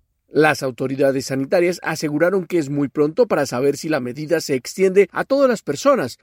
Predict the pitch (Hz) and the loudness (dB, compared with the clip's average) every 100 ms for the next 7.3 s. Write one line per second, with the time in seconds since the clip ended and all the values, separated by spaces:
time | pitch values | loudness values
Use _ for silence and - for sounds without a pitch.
0 | - 139 143 151 220 208 220 175 156 160 | -2 0 0 -2 -2 0 0 2 0 2
1 | 175 175 185 - 208 180 196 226 - 170 | -2 0 0 0 0 0 0 -2 -4 -4
2 | 175 160 190 180 120 135 147 175 151 135 | -2 0 0 -2 -2 -2 -2 -2 -2 -2
3 | 123 107 101 120 131 170 - - - - | -4 -6 -10 -4 2 2 0 -12 -12 -12
4 | - 170 190 170 147 170 175 185 - 254 | -2 0 2 2 2 0 0 -2 0 -2
5 | 233 233 175 160 175 196 - _ 190 175 | -2 -4 -2 0 2 0 -4 _ 4 6
6 | 151 135 147 143 - 143 123 139 123 113 | 4 2 2 0 -2 -8 -6 -6 -6 -10
7 | - - _ | -14 -20 _